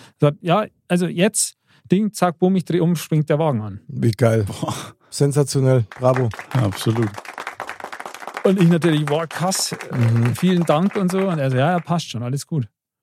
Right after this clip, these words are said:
Speaker 2: Aber Name hat er dann nicht gesagt?
Speaker 1: Nee.
Speaker 2: Okay,
Speaker 1: Aber ich
Speaker 2: dann.
Speaker 1: war so, ich war so perplex, ja,
Speaker 2: Hm, das glaub ich.
Speaker 1: dass ich ihn nicht danach gefragt hab.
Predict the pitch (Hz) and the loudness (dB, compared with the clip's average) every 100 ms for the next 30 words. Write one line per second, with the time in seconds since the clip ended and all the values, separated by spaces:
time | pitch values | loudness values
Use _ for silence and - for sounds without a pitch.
0 | _ - 123 135 123 160 185 170 156 156 | _ -4 0 2 2 2 2 2 0 0
1 | 160 160 147 151 - 135 139 208 165 196 | -2 0 0 0 -4 -2 2 2 2 0
2 | 214 254 - - 180 214 240 202 196 175 | 0 -2 -4 -4 -2 0 -2 0 -2 -2
3 | 220 - 143 139 143 120 120 131 135 151 | -4 -2 0 2 2 2 0 2 4 4
4 | 165 180 151 180 190 - 180 175 - 156 | 2 0 2 2 2 0 0 -2 -2 -2
5 | 156 180 - 156 190 | 0 -2 0 0 0